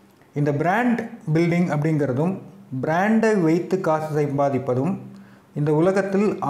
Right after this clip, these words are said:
ஆரம்பத்திலிருந்து இன்று வரைக்கும் நடந்துகிட்டே இருக்கிற ஒரு விஷயம். உங்களுக்குன்னு ஒரு brand இருக்கும் பொழுது உங்க சேனலுக்குன்னு ஒரு brand இருக்கும் பொழுது,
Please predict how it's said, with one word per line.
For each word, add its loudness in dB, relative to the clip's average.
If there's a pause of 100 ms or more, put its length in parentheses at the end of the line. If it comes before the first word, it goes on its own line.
ஆரம்பத்திலிருந்து 2
இன்று 2
வரைக்கும் 2
நடந்துகிட்டே 0
இருக்கிற -2
ஒரு -4
விஷயம். -6 (260)
உங்களுக்குன்னு 2
ஒரு 2
brand 2
இருக்கும் 2
பொழுது 2 (880)
உங்க 2
சேனலுக்குன்னு 2
ஒரு 2
brand 2
இருக்கும் 0
பொழுது, 0